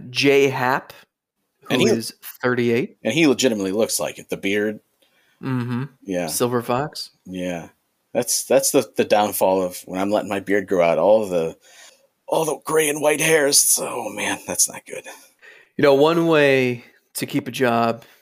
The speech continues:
Speaker 1: through an old age is to just be, like, decent at your job, but be a side armor.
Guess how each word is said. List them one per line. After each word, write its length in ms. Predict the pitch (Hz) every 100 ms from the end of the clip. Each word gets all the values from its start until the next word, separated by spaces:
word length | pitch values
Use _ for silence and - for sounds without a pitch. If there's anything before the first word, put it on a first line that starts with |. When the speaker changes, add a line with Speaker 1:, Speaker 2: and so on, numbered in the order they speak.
| _ -
Speaker 1:
through 140 | 127
an 80 | 120
old 260 | 117 117 117
age 460 | 117 117 117 -
is 280 | - 120 110
to 120 | - 120
just 240 | 170 -
be, 140 | 233 214
like, 280 | 180 156 - _ _ _ _ _ _
decent 320 | 139 139 170
at 80 | 147
your 120 | 143
job, 400 | 131 131 139 147 - - 131
but 220 | 123 104
be 400 | 120 120 117 - _ _ _
a 40 | -
side 280 | - 117 -
armor. 320 | - 53